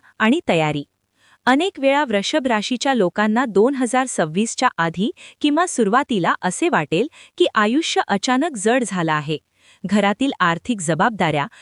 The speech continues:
कामातील मोठे निर्णय, इतरांच्या अपेक्षा, सगळं एकाच वेळी वाढल्यासारखं वाटेल. पण ज्योतिषशास्त्र सांगतं की ज्याला मोठं द्यायचं असतं,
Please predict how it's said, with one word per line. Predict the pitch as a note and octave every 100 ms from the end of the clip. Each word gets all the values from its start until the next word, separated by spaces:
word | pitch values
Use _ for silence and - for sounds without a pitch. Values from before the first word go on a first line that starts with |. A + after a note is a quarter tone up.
| _
कामातील | C4 A#3 C4 D4 E4+
मोठे | C#4 F#3+ - D4
निर्णय, | C#4 E3+ D#3+ F3 - _ _
इतरांच्या | B3 A#3+ D#4+ E4+ E4 E4+
अपेक्षा, | - - B3+ - - C3 - _
सगळं | - C#4+ C#4 F4
एकाच | - A3+ - D4+ -
वेळी | A#3 G3 C#4
वाढल्यासारखं | G3+ D#3 D#3+ B3+ - F3+ - E3+
वाटेल. | D3 D#3 C#3+ - _ _ - -
पण | E4+ C4
ज्योतिषशास्त्र | A#3 A#3 F4+ - A#3+ - B3+
सांगतं | C4+ G3+ F3 - D#3+ - - _
की | D#4+ B3
ज्याला | A#3 C4+
मोठं | D#4 G3+ F#3+ C#4+ C4+
द्यायचं | G3+ E3 -
असतं, | E3+ - G#3+